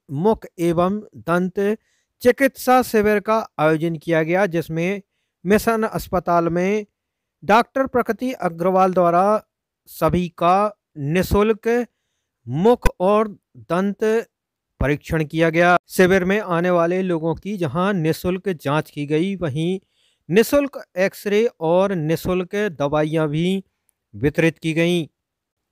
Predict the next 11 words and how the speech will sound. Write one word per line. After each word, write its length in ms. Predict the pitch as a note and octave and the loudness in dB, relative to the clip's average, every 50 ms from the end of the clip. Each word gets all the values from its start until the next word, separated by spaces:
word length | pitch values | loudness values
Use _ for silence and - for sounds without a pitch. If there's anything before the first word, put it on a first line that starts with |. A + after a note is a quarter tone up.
| _ _ _ _ _ _ - | _ _ _ _ _ _ 0
आयोजन 400 | D#3+ E3 F#3 F#3+ F#3 F3 G3 F#3+ | 2 4 6 6 4 4 2 0
में 180 | F#3 F#3+ G3+ G#3 | 0 0 0 0
जहां 240 | F#3 F3 D#3+ G3 G3 | 0 0 0 0 0
बड़ी 200 | E3+ F#3 F#3 F#3+ | 0 0 -2 -2
संख्या 400 | E3+ - F3+ F3 E3 - E3+ F3 | -4 -4 -6 -6 -4 -4 -4 -2
में 160 | F3 F3 F3+ | -2 -2 -4
पहुंचे 500 | F3 - E3+ D#3+ D#3 - - F3 F#3 F#3+ | -4 -4 -4 -4 -4 -2 0 0 2 2
वैश्य 380 | F#3 E3 E3+ E3+ - - - E3 | 2 2 2 2 2 0 -2 -2
बंधुओं 460 | D3 D#3 D#3 D#3 D3+ D#3 D#3+ E3 D#3+ | 0 0 0 0 0 0 0 0 0
ने 300 | D#3+ E3 E3+ F3+ F3+ F#3 C#3+ _ _ _ - | 0 0 -2 -2 -2 -4 -6 _ _ _ -14
अपनी 540 | C#3+ C#3+ - - D#3 D#3+ E3 E3+ F3+ G3 G3 | -12 -10 -10 -8 -6 -4 -2 -2 -2 -2 -4